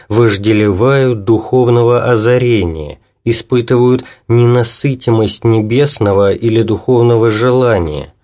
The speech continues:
безмерную и ненасытимую любовь к Господу.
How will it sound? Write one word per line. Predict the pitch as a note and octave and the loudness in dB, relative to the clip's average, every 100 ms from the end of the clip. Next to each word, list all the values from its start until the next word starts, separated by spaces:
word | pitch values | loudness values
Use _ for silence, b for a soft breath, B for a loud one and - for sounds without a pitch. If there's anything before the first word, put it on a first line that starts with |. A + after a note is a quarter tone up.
| _ _ _ _ | _ _ _ _
безмерную | G#2 A2+ G2+ A2 A#2 C3+ C3 B2+ B2 B2 A#2+ | -2 0 0 2 2 2 2 2 2 0 0
и | |
ненасытимую | B2 A#2+ A2+ A2 - - A#2+ - A#2+ A#2 A#2 A2+ A2 | 0 2 0 -2 -6 -8 -8 -4 0 2 2 0 0
любовь | A2+ G#2+ A#2 A2 | 0 0 0 0
к | G#2 | -2
Господу. | G#2+ A#2+ A#2 - - E2 D2+ | -4 0 0 -2 -6 -8 -8